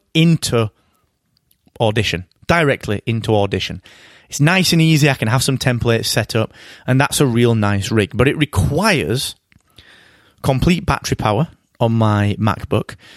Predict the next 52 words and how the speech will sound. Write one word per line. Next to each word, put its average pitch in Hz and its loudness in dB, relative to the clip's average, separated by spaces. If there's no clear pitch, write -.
and 131 2
it 127 0
requires 165 2
me 143 4
to, 127 2
like, 113 2
have 131 -2
the 123 2
MacBook 113 0
fired 113 0
up, 101 0
ready 113 0
to 101 -2
roll. 90 -2
And 156 4
that 202 -2
can 160 2
be 143 0
quite - -2
complex 104 -2
sometimes 85 -6
'cause - -6
you 104 -2
need 92 -4
to - -10
plug 85 -4
the 107 0
earphones 113 2
in, 104 2
if - -6
you've 95 0
got - -2
the - -8
template 98 0
with - -2
the 87 -4
music 117 2
and 98 -4
so 104 0
on 98 -2
and 95 -4
so 101 2
forth. 98 -2
And 147 0
it's, 135 -2
so - 0
it's 151 -2
not 196 2
always 160 4
the 120 -2
most 113 -2
portable 113 -6